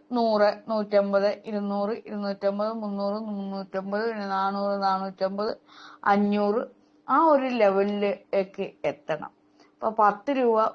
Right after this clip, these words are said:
ഒരു രൂപ, രണ്ട് രൂപ, അതിൽ നിന്നും മാറി, ആ, നൂറ്, നൂറ് രൂപ വെച്ചൊക്കെ ഇടുവാണെങ്കിൽ നമുക്കതൊരു മിച്ച-, ഒരു, ഒരു, ഒരു കൈമുതലുണ്ട്.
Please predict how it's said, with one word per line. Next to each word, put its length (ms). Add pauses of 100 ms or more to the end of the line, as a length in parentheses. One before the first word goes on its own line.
ഒരു 220
രൂപ, 260
രണ്ട് 380
രൂപ, 240
അതിൽ 500
നിന്നും 320
മാറി, 480 (580)
ആ, 280 (400)
നൂറ്, 640 (220)
നൂറ് 300
രൂപ 280
വെച്ചൊക്കെ 560
ഇടുവാണെങ്കിൽ 580
നമുക്കതൊരു 640
മിച്ച-, 580
ഒരു, 160
ഒരു, 220
ഒരു 320 (100)
കൈമുതലുണ്ട്. 920